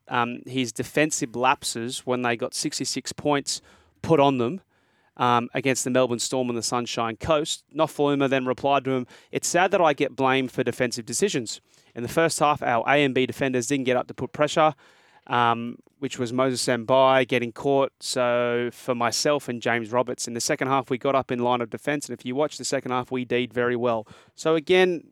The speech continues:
kind of putting the blame and throwing his teammates there, Moses Sambai and James Roberts, under the bus.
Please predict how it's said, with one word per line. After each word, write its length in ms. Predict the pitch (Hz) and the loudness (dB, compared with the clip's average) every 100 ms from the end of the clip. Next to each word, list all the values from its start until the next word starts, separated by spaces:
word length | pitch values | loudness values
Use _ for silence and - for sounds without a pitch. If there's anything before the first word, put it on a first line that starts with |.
| - | -8
kind 220 | 170 170 | 0 2
of 100 | 160 | 2
putting 340 | - 170 160 151 | -2 0 2 0
the 80 | |
blame 560 | 120 139 147 147 147 139 | 0 2 2 2 0 0
and 120 | 131 | -4
throwing 300 | - 143 139 | -4 -2 0
his 140 | 131 - | -2 -4
teammates 540 | 143 139 135 131 - | -6 -2 -2 -2 -2
there, 200 | 131 131 | 0 0
Moses 340 | 123 131 123 | 0 -4 -4
Sambai 380 | - 123 120 120 | -4 -2 0 0
and 80 | 117 | 0
James 260 | 117 117 110 | -4 -4 -6
Roberts, 320 | 117 120 - - - - - | -6 -6 -8 -14 -20 -14 -4
under 160 | 131 | -2
the 100 | 120 | -2
bus. 380 | 120 185 123 - | 2 2 2 -6